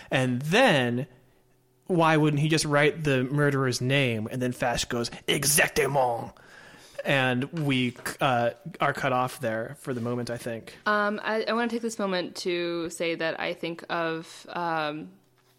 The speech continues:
Speaker 2: David Suchet's Poirot when I read
Speaker 1: <laughs>
Speaker 2: about Fash.
Speaker 1: I like that.
Speaker 2: <laughs> So if that, if you know who that is,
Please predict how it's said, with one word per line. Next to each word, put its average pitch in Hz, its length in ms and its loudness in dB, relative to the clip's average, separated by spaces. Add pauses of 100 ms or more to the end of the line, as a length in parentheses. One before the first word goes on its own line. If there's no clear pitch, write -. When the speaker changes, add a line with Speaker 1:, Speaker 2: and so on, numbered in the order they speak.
(500)
Speaker 2:
David 170 380 -4
Suchet's 156 480 -4
Poirot 139 600 -4 (680)
when 160 260 -4
I 156 100 4
read 165 260 2
Speaker 1:
<laughs> 156 60 -4
Speaker 2:
about 170 260 0
Fash. - 720 2
Speaker 1:
I 160 80 6
like 139 200 4
that. 190 320 0 (160)
Speaker 2:
<laughs> - 140 -2 (140)
So 196 540 2 (340)
if 208 160 -2
that, 226 300 6
if 214 120 0
you 247 80 4
know 240 140 6
who 233 140 6
that 196 180 6
is, 190 420 4